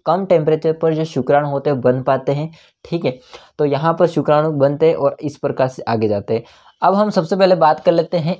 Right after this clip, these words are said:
इसकी वर्षण की, ठीक है। वर्षण जो होता है वो वर्षण कोश में, वर्षण जो होता है वर्षण कोश में उदर गुहा होती है। उदर गुहा का मतलब शरीर से ये बाहर, ठीक है। उदर गुहा, उदर गुहा होती है उससे बाहर होता है, ठीक है।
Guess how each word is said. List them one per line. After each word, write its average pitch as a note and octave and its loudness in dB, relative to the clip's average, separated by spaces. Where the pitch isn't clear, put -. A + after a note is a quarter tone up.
इसकी E3 -4
वर्षण C#3 0
की, E3+ -6
ठीक F#3+ -4
है। D#3 2
वर्षण D#3 2
जो A3+ 4
होता F#3+ 0
है F3+ 0
वो F#3 4
वर्षण D#3+ 2
कोश E3+ -2
में, A#2+ -6
वर्षण D#3 2
जो G#3 2
होता F3 2
है F3 4
वर्षण D3 0
कोश D#3+ 0
में A#2+ -4
उदर F#3 2
गुहा F#3 2
होती E3 -2
है। E3 -4
उदर F3 2
गुहा F#3 2
का F#3+ 0
मतलब E3+ 0
शरीर D3 2
से D3 0
ये D3+ 4
बाहर, B2 0
ठीक F#3+ -6
है। C3+ -2
उदर C#3+ 0
गुहा, A#2 -6
उदर C#3+ -2
गुहा C#3+ -2
होती D3+ -2
है D#3 0
उससे D#3+ -4
बाहर A#2+ 0
होता - -8
है, - -10
ठीक - -2
है। B2 -2